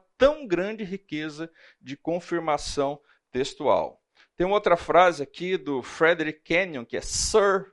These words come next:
Frederick Kenyon. Ele foi um paleógrafo, um acadêmico extremamente respeitado no campo aí de, de línguas antigas, em particular do Novo Testamento, tá? Ah, teve posições de destaques aí no Museu Britânico e também foi presidente da, da Academia Britânica.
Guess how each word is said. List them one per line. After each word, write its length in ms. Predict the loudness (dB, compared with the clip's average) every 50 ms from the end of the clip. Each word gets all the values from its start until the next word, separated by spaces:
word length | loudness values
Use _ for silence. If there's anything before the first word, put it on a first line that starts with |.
| _ _
Frederick 520 | _ -2 2 2 2 2 0 -4 -8 -10 _ -2
Kenyon. 420 | 2 2 2 2 0 -6 -14 -18 _ _ _ _ _ _ _ -10
Ele 180 | -10 -8 -8 -8
foi 240 | -4 -2 -2 -2
um 220 | -2 -4 -10 -14 -18 _ _ 6
paleógrafo, 760 | 8 8 8 6 4 6 6 4 4 2 -2 -6 -8 -8 -6
um 80 | -4
acadêmico 720 | -4 -2 2 2 0 0 0 -4 -6 -6 -6 -8 -12 -14 -12
extremamente 680 | -10 -10 -10 -8 -6 -2 -2 -2 0 -2 -4 -6 -6 -8
respeitado 960 | -8 -8 -8 -6 -4 -6 -6 -4 _ 2 2 4 4 2 0 -4 -12 -14 -14 _ _ _ _ _ _ _ -20
no 80 | -18
campo 360 | -10 -6 -4 -4 -4 -2 -2
aí 120 | -2 -2 -4
de, 240 | -6 -10 -10 -10 -10
de 200 | -12 -14 -18 -16
línguas 440 | -14 -12 -10 -8 -4 -6 -6 -6
antigas, 640 | -6 -10 -10 -12 -12 -8 -8 -6 -4 -6 -6 -6 -6
em 180 | -8 -8 -8 -4
particular 720 | 0 0 0 0 0 -8 -8 -6 -2 0 2 2 0 -2
do 280 | -6 -6 -4 -4 -4
Novo 320 | -2 -2 -2 -2 -2 -4 -8
Testamento, 720 | -14 -14 -10 -4 -4 -4 -4 -4 -4 -6 -6 -6 _ _ _ -4
tá? 240 | -2 -2 -2 -2 -6 _ _ _ _ _ _ _ -6
Ah, 540 | -4 -2 -2 -2 -2 -2 -2 -2 -4 -6 -8 _
teve 200 | -4 -4 -4 -4
posições 520 | -6 -4 -4 -4 -4 -4 -6 -6 -6 -6 -8
de 100 | -10 -14
destaques 640 | -16 -14 -14 -6 0 2 4 4 4 0 -4 -6 -6
aí 100 | -6 -4
no 120 | -6 -10
Museu 380 | -8 -8 -8 -6 -4 -4 -4 -4
Britânico 840 | -4 -6 -10 -10 _ -2 -2 0 0 0 -2 -4 -8 -12 -10 -10
e 40 | -8
também 220 | -6 -6 -6 -6 -8
foi 140 | -10 -10
presidente 640 | -8 -6 -8 -8 -8 -8 -10 -8 -8 -10 -12 -16 -10
da, 300 | -2 0 2 2 2 2
da 100 | 0 -2
Academia 640 | -2 0 0 0 0 -2 -8 -8 -6 -6 -6 -6 -4
Britânica. 800 | -4 -6 -8 -6 _ -2 -2 -2 -2 -4 -8 -14 _ -20 -20